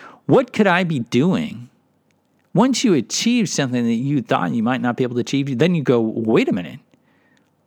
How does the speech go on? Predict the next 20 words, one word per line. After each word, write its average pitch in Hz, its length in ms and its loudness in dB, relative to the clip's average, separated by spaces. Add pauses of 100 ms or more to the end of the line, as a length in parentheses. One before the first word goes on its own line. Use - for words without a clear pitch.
(280)
Flip 247 220 2
it 339 80 2
on 170 160 2
its 117 100 -4
head 240 140 2
and 170 80 0
go, 117 240 2 (220)
"What 160 160 4
have 330 120 2
I 185 40 2
do-, 131 260 0
been 113 240 -2
doing 180 300 2
in 92 100 -2
my 101 100 0
life 147 580 -2 (1300)
that 208 140 2
I 247 240 2
actually 202 240 0
could 285 480 0